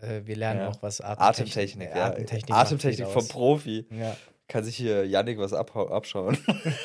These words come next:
Speaker 1: <laughs>
Speaker 2: Nein, Spaß, Spaß, Spaß. Ähm,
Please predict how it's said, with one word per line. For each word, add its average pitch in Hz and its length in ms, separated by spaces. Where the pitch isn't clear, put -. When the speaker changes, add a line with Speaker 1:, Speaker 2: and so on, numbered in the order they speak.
Speaker 1:
<laughs> - 720
Speaker 2:
Nein, 101 180
Spaß, 104 420
Spaß, 104 320
Spaß. - 340
Ähm, 107 480